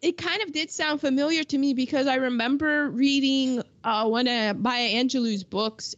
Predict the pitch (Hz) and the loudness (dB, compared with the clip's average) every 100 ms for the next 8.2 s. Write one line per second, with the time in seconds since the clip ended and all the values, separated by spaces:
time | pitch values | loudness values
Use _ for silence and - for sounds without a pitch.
0 | - 214 208 214 - - 226 220 220 220 | -4 -2 0 -2 -4 -4 0 2 2 0
1 | 214 _ - 220 226 _ - - - - | -4 _ -4 -2 -2 _ -14 -10 -8 -8
2 | - 220 233 - - 240 254 294 320 349 | -4 -2 -2 2 4 4 4 4 4 6
3 | 302 233 233 254 311 285 233 - - 220 | 4 4 4 4 4 2 2 0 -2 0
4 | 208 202 - - 185 165 170 - 233 254 | 0 0 -2 -2 2 2 -2 0 2 4
5 | 277 - 254 254 254 262 247 240 226 233 | 0 0 0 0 0 -2 0 0 -2 -4
6 | 294 220 202 185 156 - _ _ _ _ | -6 -8 -6 -2 -2 -4 _ _ _ _
7 | _ _ - 214 220 226 233 247 247 233 | _ _ -4 -2 -2 0 0 0 0 0
8 | 175 | 0